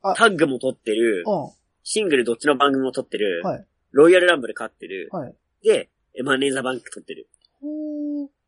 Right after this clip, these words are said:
Speaker 2: 一人でもう全部制覇しちゃったんですよ。
Speaker 1: あ、すげえ。
Speaker 2: やばいでしょ？
Speaker 1: え、す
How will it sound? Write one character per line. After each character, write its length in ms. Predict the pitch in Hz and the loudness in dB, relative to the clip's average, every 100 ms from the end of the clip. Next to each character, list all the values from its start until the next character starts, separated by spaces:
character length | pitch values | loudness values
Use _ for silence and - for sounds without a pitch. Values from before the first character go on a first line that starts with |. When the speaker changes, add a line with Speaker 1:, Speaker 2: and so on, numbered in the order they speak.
| - | -14
Speaker 2:
一 60 | 185 | -6
人 240 | 277 220 | -2 0
で 60 | 143 | 2
も 100 | 139 | 0
う 60 | |
全 120 | - 233 | 2 0
部 80 | |
制 80 | 170 | 2
覇 120 | 156 | -2
し 40 | - | -2
ち 40 | |
ゃ 20 | |
っ 40 | - | -6
た 60 | |
ん 40 | 131 | -8
で 120 | - - | -6 -10
す 160 | - | -10
よ。 60 | 214 | -8
Speaker 1:
あ、 40 | |
す 60 | 170 | -4
げ 120 | 175 | -2
え。 160 | 254 - _ _ _ _ _ | -2 -2 _ _ _ _ _
Speaker 2:
や 300 | 104 113 135 | -6 -2 0
ば 100 | 160 587 | 4 4
い 80 | 427 | 4
で 60 | |
し 120 | - 208 | 0 -4
ょ？ 40 | |
Speaker 1:
え、 40 | 220 | -6
す 300 | - - | -8 -12